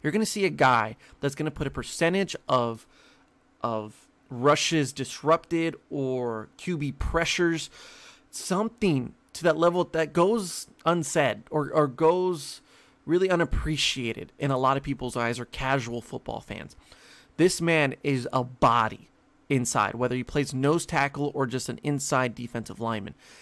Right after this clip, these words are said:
This guy will be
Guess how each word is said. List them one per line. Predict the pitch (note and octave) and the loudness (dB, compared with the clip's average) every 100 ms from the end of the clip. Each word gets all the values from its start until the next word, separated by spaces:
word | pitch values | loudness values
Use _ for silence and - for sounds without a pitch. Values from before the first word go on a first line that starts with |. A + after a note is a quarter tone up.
| - _ _ _ _ _ _ - | -20 _ _ _ _ _ _ -8
This | C3+ F3+ - | 4 4 4
guy | - A#2 F#2 - _ _ _ _ _ _ - | 4 4 2 -4 _ _ _ _ _ _ -8
will | C3 C#3+ C3+ | 0 2 2
be | C#3+ C3 | 2 0